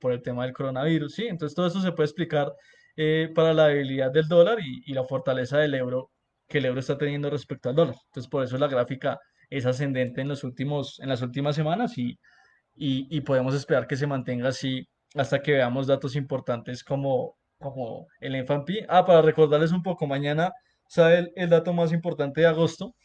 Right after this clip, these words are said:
que son las nóminas, el pago de nóminas no agrícolas para Estados Unidos. Básicamente es un dato que refleja mucho la, la situación de empleo,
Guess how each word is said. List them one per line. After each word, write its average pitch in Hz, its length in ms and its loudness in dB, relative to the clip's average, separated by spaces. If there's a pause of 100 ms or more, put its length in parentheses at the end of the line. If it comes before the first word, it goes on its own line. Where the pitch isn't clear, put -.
(160)
que 139 160 -4
son 131 200 -4
las 143 380 0
nóminas, 156 720 -2 (600)
el 160 160 0
pago 156 220 6
de 190 80 4
nóminas 170 380 4
no 160 100 2
agrícolas 156 540 2
para 160 180 2
Estados 143 320 2
Unidos. 185 380 -2
Básicamente 165 540 2
es 156 100 2
un 175 120 2
dato 170 460 2 (260)
que 180 140 0
refleja 151 380 0
mucho 160 340 0
la, 156 260 2
la 165 140 2
situación 135 400 -4
de 127 80 0
empleo, 127 280 -2